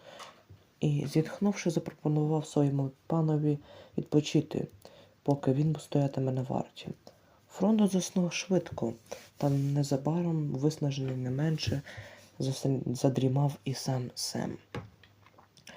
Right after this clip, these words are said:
Коли повернувся Голум, він обережно підійшов і почав будити їх.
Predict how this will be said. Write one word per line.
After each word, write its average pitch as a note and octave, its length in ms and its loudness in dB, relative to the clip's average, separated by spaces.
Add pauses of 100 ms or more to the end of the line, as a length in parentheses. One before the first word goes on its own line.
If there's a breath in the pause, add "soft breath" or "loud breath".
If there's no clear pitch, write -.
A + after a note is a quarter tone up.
(240 loud breath)
Коли E3+ 180 8
повернувся D#3+ 720 4
Голум, E3+ 580 4
він D#3 180 6
обережно D#3+ 540 2
підійшов D#3 580 -4
і C#3+ 80 -2
почав - 300 0
будити C#3 480 -2
їх. - 380 -6